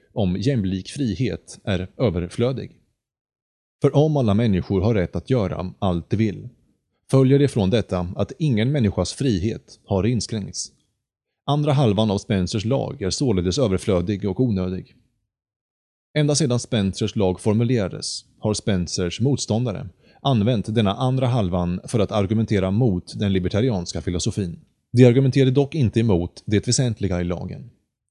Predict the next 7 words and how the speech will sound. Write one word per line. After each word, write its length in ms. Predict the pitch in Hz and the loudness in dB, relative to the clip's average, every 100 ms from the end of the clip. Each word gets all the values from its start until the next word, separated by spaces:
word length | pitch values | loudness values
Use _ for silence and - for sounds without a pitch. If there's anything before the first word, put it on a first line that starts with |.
| _ 139 | _ -4
Uppfattningen 640 | - 101 - 127 98 92 | 0 -2 0 0 2 0
om 340 | - 90 87 95 | -2 -2 -4 -6
jämlikhet 960 | 113 139 104 92 92 - 101 - - - _ _ _ | -2 0 2 0 -2 -6 -8 -10 -18 -20 _ _ _
har 140 | 123 113 | 0 2
ingen 280 | 135 98 | 2 2
rättfärdig 600 | 113 123 - 92 85 98 | 0 -2 -2 -2 0 -6
plats 480 | - - 95 - - | -6 -10 -8 -10 -10